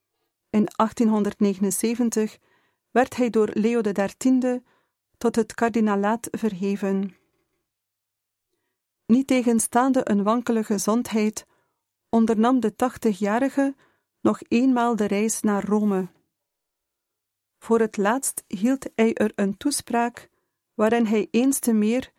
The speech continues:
het rationalistisch liberalisme veroordeelde. In zijn ogen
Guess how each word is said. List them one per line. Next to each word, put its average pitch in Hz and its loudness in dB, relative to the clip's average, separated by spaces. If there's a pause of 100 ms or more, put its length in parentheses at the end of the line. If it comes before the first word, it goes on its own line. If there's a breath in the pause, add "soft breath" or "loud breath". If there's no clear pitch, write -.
(300)
het - -2
rationalistisch 233 0
liberalisme 226 0 (160)
veroordeelde. 196 -2 (1700)
In 220 2
zijn 226 2
ogen 277 0